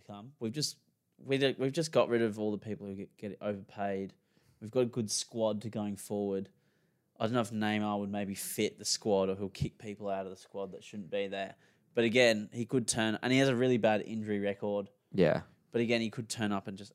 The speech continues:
Speaker 1: absolutely rip.
Speaker 2: Yeah.
Speaker 1: So who knows? Um, last football talking point, City treble opportunity.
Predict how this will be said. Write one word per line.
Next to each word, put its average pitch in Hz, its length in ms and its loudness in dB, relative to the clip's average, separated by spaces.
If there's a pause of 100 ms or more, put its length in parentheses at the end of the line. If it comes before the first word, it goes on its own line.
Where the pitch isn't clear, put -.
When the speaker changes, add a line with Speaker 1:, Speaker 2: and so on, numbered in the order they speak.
Speaker 1:
absolutely - 560 -20 (100)
rip. 127 200 -20 (320)
Speaker 2:
Yeah. 78 240 4
Speaker 1:
So - 160 -8
who 110 100 -8
knows? - 320 -12 (1900)
Um, 107 580 6 (460)
last 120 380 8
football 113 300 0
talking 110 380 -2
point, 110 500 -6 (600)
City 127 580 2 (140)
treble 117 600 2
opportunity. 127 760 -4